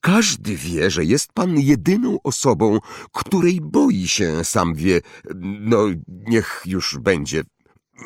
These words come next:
Voldemort”. „Pochlebia mi pani”, rzekł spokojnie Dumbledore. „Voldemort ma do dyspozycji moce, jakich ja nigdy nie będę miał,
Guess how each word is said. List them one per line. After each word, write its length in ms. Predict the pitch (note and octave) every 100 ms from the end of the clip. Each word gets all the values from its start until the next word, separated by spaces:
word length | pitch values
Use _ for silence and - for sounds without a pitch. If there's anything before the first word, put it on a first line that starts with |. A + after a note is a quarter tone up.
| G#2+
Voldemort”. 920 | G2 B2+ A#2 D#2 - - - - - _ _ _ _ _ _
„Pochlebia 800 | A3 G3 C4+ C#4 B2+ D#2+ B1 A1+
mi 340 | G1+ C2+ D2 -
pani”, 640 | E2 B1 G1+ G1+ G1+ D2 E2+
rzekł 400 | C2+ C#2+ D#2 D2+
spokojnie 680 | - D2 - A#1 G1+ A#1 A#1
Dumbledore. 800 | C2+ C2+ - G1+ G1+ - - - - - - - - _ _ _ -
„Voldemort 960 | E3+ F3+ D3+ B2+ G#2 B1+ C2 - -
ma 200 | F#2+ A#2
do 120 | B2+ B2+
dyspozycji 680 | B2 - A#2+ G#2 B2 G#2+
moce, 440 | A#2 A#2 C3 - B2
jakich 440 | A#2 A2+ G2+ -
ja 180 | G2+ A2+
nigdy 680 | G2+ A2+ G2+ - - - -
nie 180 | C#2 D#2+
będę 380 | - C#2+ B1 A#1
miał, 320 | G#1+ G1+ -